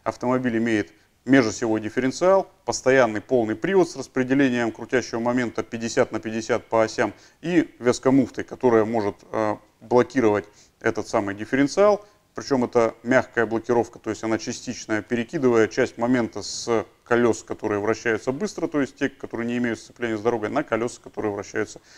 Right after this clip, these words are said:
медленнее, соответственно, между передом и задом, обеспечивая лучшую проходимость для автомобиля. Если же ваш форик оснащён вариаторной трансмиссией,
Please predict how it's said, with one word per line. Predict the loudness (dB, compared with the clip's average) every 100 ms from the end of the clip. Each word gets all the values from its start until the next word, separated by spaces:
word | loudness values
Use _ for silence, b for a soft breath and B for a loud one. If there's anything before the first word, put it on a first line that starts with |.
| B B
медленнее, | 0 0 0 -6 -8
соответственно, | -12 -10 -10 -10 -8
между | -8 -6
передом | -2 0 0 -4
и | -6 -8
задом, | -2 0 0 -2 B B
обеспечивая | -8 -8 -2 0 0 0 0 0 -6 _ _ _
лучшую | -4 -4 -2 -4
проходимость | -4 0 0 0 -6 -8
для | -2 0
автомобиля. | 0 -6 0 0 0 -4 -6 B B B B _ 2
Если | 4 4
же | -4 -6 -4
ваш | 2 2
форик | 4 2 2 0
оснащён | -6 -6 -2 0
вариаторной | 4 4 4 2 0
трансмиссией, | 0 -4 -2 -4 -2 -6